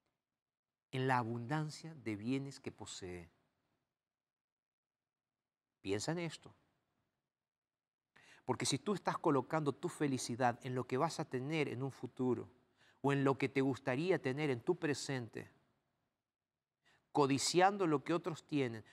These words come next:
o siendo avaro para tener más de lo que tú tienes en este momento, y sintiéndote una persona completamente insatisfecha con aquello que tienes, cuidado.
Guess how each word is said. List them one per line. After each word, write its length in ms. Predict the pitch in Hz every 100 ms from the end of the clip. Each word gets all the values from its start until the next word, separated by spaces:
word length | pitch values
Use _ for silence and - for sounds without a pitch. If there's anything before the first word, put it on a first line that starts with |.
| -
o 120 | - 143
siendo 440 | - 190 202 180
avaro 480 | 156 139 185 180 135
para 200 | 135 127
tener 280 | 135 147 165
más 540 | 156 190 147 - - _ _ _ _ _ _ _
de 80 | 143
lo 80 | 143
que 120 | 143
tú 100 | 160
tienes 280 | 151 160 147
en 100 | 147
este 200 | 139 143
momento, 540 | 127 117 139 127 - - _ _ _ _ _ _ _ _ _ _ _ _ _ _ _ _ - - _ _
y 80 | -
sintiéndote 580 | 160 170 147 202 190 170
una 180 | 165 160
persona 380 | 151 139 170 151
completamente 640 | 143 147 170 151 160 156
insatisfecha 920 | 143 - 147 127 117 - 175 185 131
con 180 | 120 117
aquello 300 | 110 139 127
que 100 | 110
tienes, 380 | 139 147 123 -
cuidado. 440 | - 127 117 101